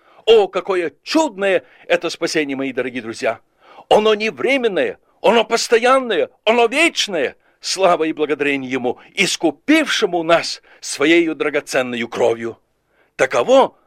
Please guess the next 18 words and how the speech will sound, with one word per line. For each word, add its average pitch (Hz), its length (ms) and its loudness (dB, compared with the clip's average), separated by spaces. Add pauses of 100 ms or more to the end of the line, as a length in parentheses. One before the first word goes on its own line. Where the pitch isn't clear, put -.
наше 147 360 -2
оправдание, 123 720 -4
возлюбленные. 110 600 -10 (500)
И 160 100 -6
как - 400 0 (340)
мы 208 160 0
его 226 200 2
получили? 233 600 -4 (520)
Верою. 180 800 2 (640)
Это 180 240 0
второе, 233 640 2
о - 140 -6
чём 165 300 -2 (440)
он 160 380 0
напоминает 160 840 0 (340)
Тимофею, 165 680 0
апостол 156 380 -2
Павел, 135 400 -2